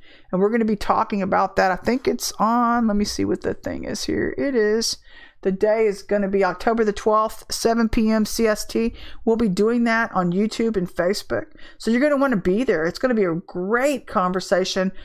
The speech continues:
We'll be taking phone calls. And, um, hell, who, heck, who knows? You know, I may be, I may be flying out to, uh, L A actually to do it with her there live. And so we're still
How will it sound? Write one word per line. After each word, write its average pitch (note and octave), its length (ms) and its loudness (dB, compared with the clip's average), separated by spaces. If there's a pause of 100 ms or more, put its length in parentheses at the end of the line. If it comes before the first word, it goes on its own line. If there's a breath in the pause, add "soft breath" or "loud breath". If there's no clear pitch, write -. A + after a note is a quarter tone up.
(120)
We'll G#3+ 100 2
be A#3 80 2
taking A3+ 360 0
phone G3+ 280 0
calls. - 520 -2 (520 loud breath)
And, G3+ 360 0
um, G3+ 180 2
hell, G#3 260 -4 (340)
who, A#3+ 140 -4
heck, - 260 -6
who B3 120 -2
knows? A#3 240 0
You G#3+ 60 -4
know, G3 80 -2
I G3+ 100 2
may A3 160 2
be, B3+ 120 0 (500 soft breath)
I G#3 80 2
may A3 240 2
be A3+ 180 0
flying G#3+ 500 0
out G3+ 300 0
to, G3+ 320 0
uh, F3+ 260 0 (520 soft breath)
L G3 180 2
A G3 540 -2 (340)
actually F#3 600 -6
to G3 240 -4
do F#3+ 240 0
it G3+ 80 0
with F#3 220 -2
her E3+ 120 -4
there E3+ 240 -2
live. D#3+ 540 -6
And E3+ 120 -8
so F3+ 140 -4
we're G3 160 0
still G#3 420 -4